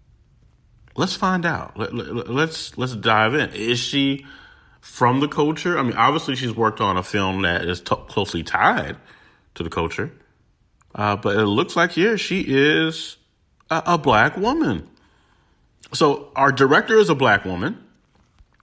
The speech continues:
if that helps any. Okay? Our, our director is a black woman.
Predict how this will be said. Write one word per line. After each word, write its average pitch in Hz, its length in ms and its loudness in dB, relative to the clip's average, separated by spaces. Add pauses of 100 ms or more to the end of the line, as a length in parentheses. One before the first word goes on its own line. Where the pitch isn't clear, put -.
(220)
if 127 140 -2
that 127 160 4
helps - 360 2
any. 80 340 -8 (1300)
Okay? 135 400 -2
Our, 110 240 2
our 113 140 4
director 127 480 4
is 151 120 0
a 139 60 2
black 131 320 4
woman. 95 320 -6